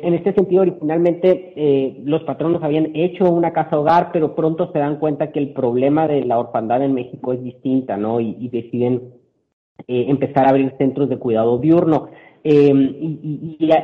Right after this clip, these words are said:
y, y en el dos mil doce, cuando a mí me toca entrar a trabajar, eh, existe justo un, una situación en donde, eh, empieza la organización a pensar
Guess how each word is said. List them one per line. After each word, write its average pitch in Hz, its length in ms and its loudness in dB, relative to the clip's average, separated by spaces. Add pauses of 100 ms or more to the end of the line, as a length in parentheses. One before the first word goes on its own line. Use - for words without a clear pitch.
y, 151 440 -2
y 151 40 2
en 147 120 2
el 143 120 -2
dos 156 100 0
mil 185 220 2
doce, 208 400 2
cuando 139 240 0
a - 20 -2
mí 151 120 0
me 165 100 2
toca 160 220 -4
entrar 151 280 0
a 147 120 0
trabajar, 143 560 0 (260)
eh, 135 460 4
existe 170 440 -2
justo 180 520 2
un, 156 360 0
una 156 300 0
situación 143 560 -2
en 147 140 2
donde, 123 640 -2
eh, 123 320 -6
empieza 170 500 2
la 170 140 6
organización 135 520 -2
a 139 140 -4
pensar 135 600 0